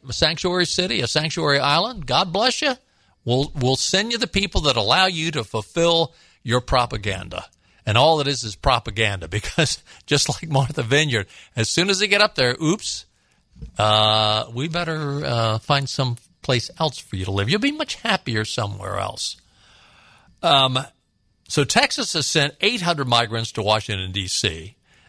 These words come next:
many of those right outside of the, uh, vice president's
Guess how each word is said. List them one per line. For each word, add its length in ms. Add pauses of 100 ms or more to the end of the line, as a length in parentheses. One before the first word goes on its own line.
many 280
of 60
those 240
right 220
outside 580
of 460
the, 320
uh, 160 (160)
vice 240
president's 680